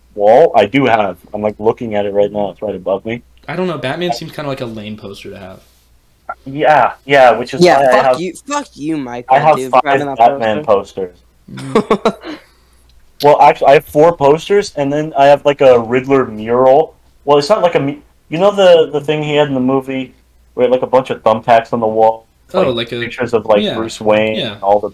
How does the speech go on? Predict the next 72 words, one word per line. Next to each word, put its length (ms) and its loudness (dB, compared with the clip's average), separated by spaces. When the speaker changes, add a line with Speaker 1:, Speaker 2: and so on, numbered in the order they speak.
Speaker 1:
cops. 320 2
Speaker 2:
Mm-hmm. 100 -4
Speaker 1:
I 100 4
made 280 0
that, 220 6
and 100 -12
I 80 -8
put 180 -2
it 20 2
on 80 0
my 120 0
wall. 500 2
Speaker 2:
That's 180 -18
funny. 300 -20
Speaker 1:
And 160 -2
then 120 2
in 120 -2
the 80 -2
middle, 360 2
there's 200 -2
a 40 -2
letter 300 2
that 140 -12
says, 220 -10
"To 180 -10
Speaker 2:
We, 60 -4
Speaker 1:
Batman." 520 -4
Speaker 2:
we 80 -4
Speaker 1:
It's 120 -4
Speaker 2:
did 100 -4
Speaker 1:
like 100 -2
Speaker 2:
that 80 -12
bit 180 -2
way 200 -2
earlier 420 -6
for 180 -14
the, 220 -10
this, 380 -14
um, 400 -12
Evan 440 -10
News 280 -12
documentary 680 -12
thing 260 -18
we 120 -14
were 60 -16
gonna 200 -14
Speaker 3:
Oh 140 2
Speaker 2:
make. 100 2
Speaker 3:
my 100 2
god, 280 2
yes. 280 2
Speaker 2:
We 100 -10
had 120 -12
the 80 -12
wall. 540 -14
That 100 -14
was 100 -12
made 160 -10
so 280 -14
long 260 -16
ago. 320 -16
If 140 -14
we 80 -10
try 180 -6
to 60 -4
make 220 -2
that 140 -6
now, 260 -8
I 120 -6
just 240 -8
look 340 -12
older. 420 -14